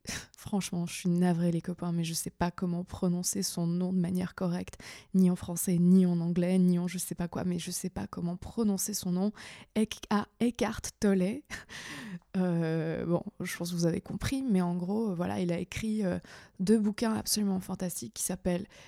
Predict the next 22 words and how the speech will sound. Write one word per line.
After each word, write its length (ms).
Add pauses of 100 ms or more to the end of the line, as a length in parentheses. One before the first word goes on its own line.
(240)
The 100
Power 420
of 140
Now, 400
Le 140
pouvoir 340
du 140
moment 600
présent, 460
voilà, 200
en 80
français, 300
je 60
crois 160
que 60
c'est 60
ça, 120
moi 120
j'ai 100
lu 160
en 100
anglais, 340